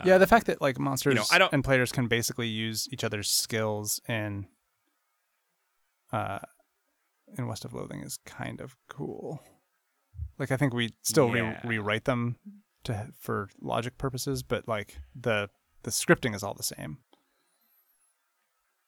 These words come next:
Speaker 2: Yeah, and, like, you know, you can perform an attack against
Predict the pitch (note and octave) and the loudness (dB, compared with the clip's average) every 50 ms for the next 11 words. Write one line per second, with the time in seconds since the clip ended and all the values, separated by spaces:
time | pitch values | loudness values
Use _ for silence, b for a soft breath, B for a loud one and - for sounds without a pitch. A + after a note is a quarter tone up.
0 | _ _ - B B B B B B B B B B B B - A#2 A2 G2+ F#2+ | _ _ -20 B B B B B B B B B B B B -4 -2 0 0 0
1 | F2+ E2+ E2 - - - - - - C#3+ B2 A#2 A#2 A2+ A2+ A2+ A2+ G#2+ - - | 0 -2 -4 -8 -14 -16 -18 -18 -8 -4 -2 -2 0 0 0 -2 -2 -4 -8 -12
2 | - - B2 A#2 A2 G#2+ G#2 G#2+ - - _ _ _ _ _ _ _ _ _ _ | -14 -8 -4 -2 -2 -2 -4 -6 -10 -16 _ _ _ _ _ _ _ _ _ _
3 | _ _ _ _ _ _ _ _ _ _ _ _ _ _ _ _ _ _ _ _ | _ _ _ _ _ _ _ _ _ _ _ _ _ _ _ _ _ _ _ _
4 | _ _ _ _ _ _ _ _ A2+ A2+ G#2+ G2+ F#2+ F#2 F#2+ F#2+ - - _ _ | _ _ _ _ _ _ _ _ -8 -6 -6 -6 -6 -8 -10 -12 -16 -20 _ _
5 | _ _ _ _ - A#2 G#2+ G#2+ G#2+ - A#2+ G#2 G2 F#2+ F#2 F#2 F2+ - - _ | _ _ _ _ -10 -8 -6 -6 -6 -6 -6 -6 -6 -6 -8 -10 -12 -14 -18 _
6 | _ _ _ _ _ _ _ _ _ _ _ _ _ _ _ _ _ _ _ _ | _ _ _ _ _ _ _ _ _ _ _ _ _ _ _ _ _ _ _ _
7 | _ _ _ _ _ _ _ _ _ _ _ _ - - A2+ - - - A#2 A2 | _ _ _ _ _ _ _ _ _ _ _ _ -8 -8 -8 -8 -6 -4 -4 -2
8 | G#2+ G#2 G2+ G2 F#2+ F2+ - - G#2+ G2+ G2+ F#2+ - - - - G#2 F2+ F2+ G2 | -2 -2 -4 -6 -6 -8 -8 -6 -4 -4 -4 -4 -6 -8 -10 -12 -10 -8 -6 -6
9 | F#2+ F#2+ F#2 - - - - | -6 -6 -6 -8 -8 -10 -10